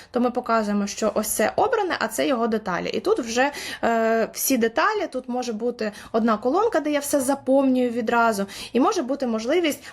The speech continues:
повністю розкрити на повний екран. Навіть я можу додати тут кнопку check-in, щоб відразу і відредагувати, і зачекінити, і так далі.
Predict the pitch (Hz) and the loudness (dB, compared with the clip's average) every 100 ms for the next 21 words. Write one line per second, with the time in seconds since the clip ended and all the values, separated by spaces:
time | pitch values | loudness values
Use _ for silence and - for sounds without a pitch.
0 | - 277 302 269 - 240 226 - 269 240 | 0 2 2 0 -2 -2 -2 0 0 2
1 | 214 208 233 226 220 - - - - - | -2 0 2 2 0 -2 -4 -6 -10 -10
2 | - 233 277 311 277 262 - _ - 285 | 2 4 6 4 2 -2 -10 _ 0 0
3 | 294 302 262 262 294 294 247 277 - 254 | 2 -2 0 2 2 2 0 -4 0 0
4 | 247 226 - 226 294 381 370 254 214 233 | 0 -4 -2 -2 0 0 2 -2 -2 0
5 | 254 262 220 185 220 226 220 214 240 269 | 2 2 2 -4 -4 -2 0 0 0 2
6 | 320 330 294 285 - - - 233 208 208 | 2 0 -2 -4 -6 -12 0 2 2 2
7 | 214 208 320 277 233 226 220 202 185 160 | 0 2 2 2 2 0 -2 0 -2 -4